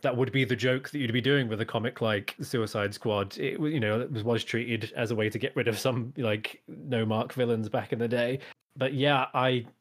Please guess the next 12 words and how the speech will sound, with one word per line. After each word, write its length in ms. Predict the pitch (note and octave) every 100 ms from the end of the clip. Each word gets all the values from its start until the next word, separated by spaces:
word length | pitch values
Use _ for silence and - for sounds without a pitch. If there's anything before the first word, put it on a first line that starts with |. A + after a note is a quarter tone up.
| _ -
you 80 |
know, 220 | A#2+ G#2+ A2+
the 80 |
first 340 | A#2 C3 A#2+ -
film 480 | A#2 G#2+ G#2+ G#2 - -
was 220 | A2 G#2
obviously 340 | G2 G2+ A2
back 240 | G2 G#2+ -
when 200 | G#2 G2+
Warner 240 | G#2 G2+
Brothers 360 | G#2 G2 G2 -
was 440 | F#2+ - -